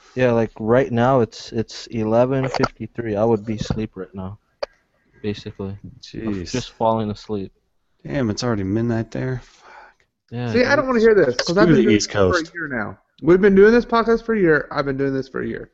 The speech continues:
Speaker 1: But I mean, you're
Speaker 2: No.
Speaker 1: used to it, Hook. You're used to it.
Speaker 2: You're
Speaker 1: I'm
Speaker 2: Hook.
Speaker 1: still, like, A
Speaker 2: You got
Speaker 1: week.
Speaker 2: cooked.
Speaker 1: Yeah, I'm still a week into this.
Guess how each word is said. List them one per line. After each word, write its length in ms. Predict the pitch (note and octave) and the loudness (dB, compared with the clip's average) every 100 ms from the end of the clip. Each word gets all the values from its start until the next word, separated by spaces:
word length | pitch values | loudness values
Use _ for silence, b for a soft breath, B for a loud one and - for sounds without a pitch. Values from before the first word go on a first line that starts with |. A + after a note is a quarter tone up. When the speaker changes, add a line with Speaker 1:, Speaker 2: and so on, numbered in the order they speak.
| - | -4
Speaker 1:
But 180 | B2+ B2+ | 2 4
I 120 | B2+ | 4
mean, 260 | C#3+ C3+ | 4 4
you're 120 | C#3 C#3+ | 4 4
Speaker 2:
No. 60 | |
Speaker 1:
used 280 | C3+ G3 - | 4 2 0
to 160 | C3 A2+ | 0 2
it, 60 | |
Hook. 220 | A#2 D3 - - | 2 0 -4 -6
You're 120 | C#3 | -4
used 300 | B2 C#3+ - | -2 -4 -4
to 240 | G#2+ G#2 F#2+ | -4 -4 -4
it. 80 | - | -4
Speaker 2:
You're 160 | B2+ A2+ | -4 -2
Speaker 1:
I'm 100 | C3+ | -2
Speaker 2:
Hook. 120 | - | -2
Speaker 1:
still, 160 | D#3+ D3+ | 0 2
like, 340 | B2+ G#2 - - _ _ - | 2 -2 -8 -20 _ _ -2
A 100 | G#2+ | 0
Speaker 2:
You 60 | |
got 60 | G#2+ | 2
Speaker 1:
week. 220 | C#3 A2 G#2 | 0 -2 -6
Speaker 2:
cooked. 280 | C3 - _ _ _ _ _ _ _ | -10 -10 _ _ _ _ _ _ _
Speaker 1:
Yeah, 220 | C#3 A#2+ G#2+ | -8 -6 -6
I'm 100 | A2 | -8
still 280 | - C3+ A2+ | -4 0 0
a 40 | |
week 300 | G#2+ B2+ - | -2 -6 -6
into 260 | B2+ - G#2 | -8 -6 -6
this. 300 | G#2 G#2+ | -6 -6